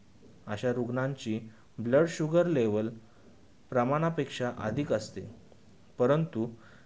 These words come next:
ती मर्यादेपेक्षा अधिक नसल्याने अशा रुग्णांना प्रीडायबेटिक असे म्हणतात. काय म्हणतात? प्रीडायबेटिक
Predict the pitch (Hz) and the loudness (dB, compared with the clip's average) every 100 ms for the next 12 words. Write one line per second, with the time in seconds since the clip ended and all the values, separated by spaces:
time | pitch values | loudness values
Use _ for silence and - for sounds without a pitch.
0 | - - 202 190 156 156 170 196 190 170 | -12 0 4 4 6 6 4 2 0 -2
1 | - 180 170 123 151 165 151 131 - 165 | 0 -4 0 0 0 0 0 -2 0 2
2 | 175 135 123 - - - - 123 151 170 | 2 0 -2 -8 -20 -16 -6 -4 2 2
3 | 165 135 123 110 107 131 - - - - | 2 2 0 2 0 -2 -6 -20 -6 2
4 | 160 175 135 113 113 120 143 151 135 107 | 4 6 4 4 0 -2 -2 -4 -6 -6
5 | 139 127 107 95 - - - - - - | -6 -6 -8 -10 -12 -18 -20 -20 -20 -4
6 | 117 123 127 120 156 185 - - - - | 0 0 0 2 0 0 -10 -20 -14 -4
7 | 135 180 - 123 117 110 117 110 117 120 | 0 0 -4 -2 0 0 -2 -4 -4 -4